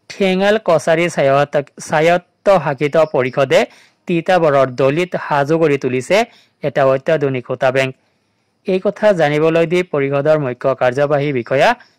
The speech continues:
কুমুদ কছাৰীয়ে কয় যে পৰিষদৰ মুখ্য কাৰ্যালয়ৰ সমীপতে সাজু কৰি তোলা এই সূতা বেংকে পাঁচখন জিলাৰ দহ হাজাৰৰো অধিক শিপিনীক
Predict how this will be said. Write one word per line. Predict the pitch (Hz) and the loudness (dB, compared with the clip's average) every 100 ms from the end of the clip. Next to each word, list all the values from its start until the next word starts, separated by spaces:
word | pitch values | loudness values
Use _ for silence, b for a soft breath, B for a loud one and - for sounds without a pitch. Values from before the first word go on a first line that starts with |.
| _ | _
কুমুদ | 170 156 165 185 | -4 0 0 0
কছাৰীয়ে | 147 135 139 139 139 | -2 0 0 0 0
কয় | 131 127 | 2 2
যে | 131 226 - b b _ - | 2 0 -2 b b _ 0
পৰিষদৰ | 175 185 202 202 202 175 | 2 2 0 2 2 2
মুখ্য | 143 165 165 | -2 0 2
কাৰ্যালয়ৰ | 170 156 165 170 | 2 2 2 2
সমীপতে | 156 131 127 127 - 208 - b b | 0 -2 -2 -2 -2 -4 -4 b b
সাজু | - 151 160 | -4 -2 0
কৰি | 185 180 185 | 0 0 0
তোলা | 143 135 143 - | 0 0 0 0
এই | 147 139 | -2 -2
সূতা | 131 - 139 | -4 -2 0
বেংকে | 123 123 131 135 b b b _ - | 0 -2 -2 -2 b b b _ -2
পাঁচখন | 175 170 - 196 185 | -2 -2 -2 -2 0
জিলাৰ | 147 156 247 b b b _ - | 2 2 2 b b b _ -6
দহ | 151 175 202 196 | 0 2 2 4
হাজাৰৰো | 196 196 196 185 | 4 4 6 4
অধিক | 143 139 160 | 4 0 -4
শিপিনীক | - 131 147 147 | -6 -4 -2 -2